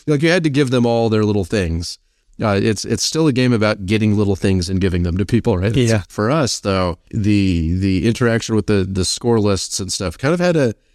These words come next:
Speaker 1: had a hack vibe where you, like, in hack, you could name the creature that killed you before it killed you, and then it would be on the score list.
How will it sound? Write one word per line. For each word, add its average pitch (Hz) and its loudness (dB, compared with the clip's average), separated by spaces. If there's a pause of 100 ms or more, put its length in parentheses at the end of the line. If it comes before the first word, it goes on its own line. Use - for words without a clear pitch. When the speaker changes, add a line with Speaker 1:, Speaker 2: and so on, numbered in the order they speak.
(140)
Speaker 1:
had 123 0
a 110 2
hack 107 0
vibe 85 -2
where 87 2
you, 85 2
like, 95 0
in 101 0
hack, 113 -2
you 104 2
could 87 -2
name 90 2 (420)
the 101 -2
creature 101 -2
that 90 -2
killed 104 0
you 92 2
before 92 0
it 85 -6
killed 95 -2
you, 90 2
and 82 0
then 87 0
it 85 0
would 85 -2
be 98 4
on 87 2
the 85 0
score 92 -2
list. 80 -4